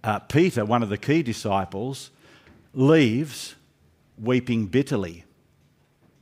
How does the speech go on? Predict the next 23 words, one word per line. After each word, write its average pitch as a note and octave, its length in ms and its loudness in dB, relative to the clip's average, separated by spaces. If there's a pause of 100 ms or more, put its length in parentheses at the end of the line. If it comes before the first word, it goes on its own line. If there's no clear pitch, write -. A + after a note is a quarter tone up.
(400)
And C#3 140 2
you C3+ 80 4
wonder, B2+ 280 4
"Well, A#2+ 200 2
why C3 220 4
did B2 180 -4
Luke C3+ 240 0
put D3+ 180 -4
it, - 240 -12
put D#3+ 160 -4
this D3 220 -4
in F#3+ 140 -4
here? G#2 280 -6
Why C#3 280 2
is B2+ 120 -4
it C3 160 -6
sort C#3 160 -6
of B2 300 -6
written D#3 240 0
like A#2+ 260 0
this?" F#2+ 340 -6 (400)
And C#3 140 4
it's C#3 240 -4